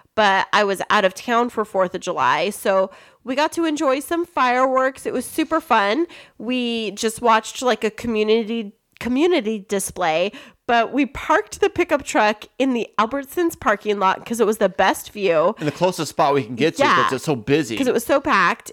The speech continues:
Speaker 1: and it was so fun. And then also in July, I took Chris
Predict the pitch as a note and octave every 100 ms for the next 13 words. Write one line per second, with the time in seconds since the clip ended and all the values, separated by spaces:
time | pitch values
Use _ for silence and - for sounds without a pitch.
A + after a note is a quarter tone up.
0 | - A#3 A3+ A#3 - - B3+ C#4 - F4
1 | G#4+ - - F#3 F#3 F#3+ D4+ - - -
2 | - _ - B3 C4 C4 B3+ B3 B3 -
3 | B3+ G4 G#4+ G4+ E4+ D4+ B3+ B3 A#3+ A#3
4 | - A3+ A3+ - C#4+ A#3+ - - E4 C4+
5 | C#4+ -